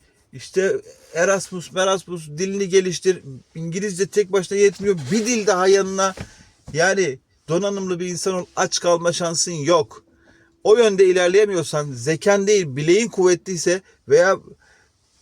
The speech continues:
derslere değil de farklı şeylere kafan çalışan bir insansan, şeyler nasıl diyor Erzurum'da, insansansa, eee, o yüzden o, oraya ağırlık ver.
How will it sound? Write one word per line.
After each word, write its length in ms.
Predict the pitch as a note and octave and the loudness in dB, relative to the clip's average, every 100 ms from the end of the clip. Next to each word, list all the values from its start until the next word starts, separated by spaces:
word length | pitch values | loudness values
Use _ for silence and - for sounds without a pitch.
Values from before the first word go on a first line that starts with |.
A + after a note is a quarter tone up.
| _ | _
derslere 560 | C3+ F#3+ - A3 B3 A3+ | -2 0 2 2 2 0
değil 240 | C4+ B3+ | -4 0
de 160 | D3+ A#2 - _ | 0 0 -6 _
farklı 380 | - G3+ - C4 | -4 -2 -2 -6
şeylere 380 | C#4 B3+ A3 F#3+ | -6 2 2 2
kafan 340 | G3 F3 F3 | -4 -4 -4
çalışan 480 | F3 F3+ F3 G3 F3+ | -2 -4 -4 -6 -6
bir 60 | |
insansan, 680 | F3+ E3+ - G3+ G3 F3+ G#3+ - _ _ _ _ _ _ | -6 -6 -4 -4 -4 -6 -8 -14 _ _ _ _ _ _
şeyler 300 | A#2+ B2+ C#3+ | -10 -8 -8
nasıl 160 | C3+ | -10
diyor 160 | A#2 A#2+ | -6 -6
Erzurum'da, 320 | A#2+ B2+ C3 | -6 -8 -8
insansansa, 800 | B2+ B2 A3 A#3+ F3+ C#3+ D3 F#3 - _ _ _ _ _ - _ _ _ _ _ | -6 -4 -4 -4 -4 -2 -2 -2 -8 _ _ _ _ _ -20 _ _ _ _ _
eee, 800 | A2+ A2+ A2 G#2 G2+ G2 E2+ E2 - - | -10 -6 -6 -6 -8 -10 -14 -14 -16 -6
o 160 | F#3+ | -4
yüzden 320 | F3 D3 F3+ - - | -4 -6 -10 -10 -4
o, 140 | G3+ F#3+ - - | -2 -2 -6 -6
oraya 440 | F#3 G#3 E3+ D3 | 0 4 4 2
ağırlık 480 | C3+ D3 D3 D3 - | 2 2 0 -4 -2
ver. 180 | E3+ G#3 | 0 0